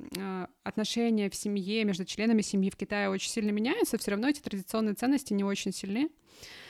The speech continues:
Вот. И Кроме того,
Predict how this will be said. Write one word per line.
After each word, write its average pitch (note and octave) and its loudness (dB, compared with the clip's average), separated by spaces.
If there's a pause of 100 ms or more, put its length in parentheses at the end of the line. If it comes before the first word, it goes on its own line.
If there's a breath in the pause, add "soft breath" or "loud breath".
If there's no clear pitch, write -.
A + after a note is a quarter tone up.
(220 loud breath)
Вот. G3+ 0 (140)
И A#3+ 4 (280)
Кроме B3+ 8
того, B3+ 6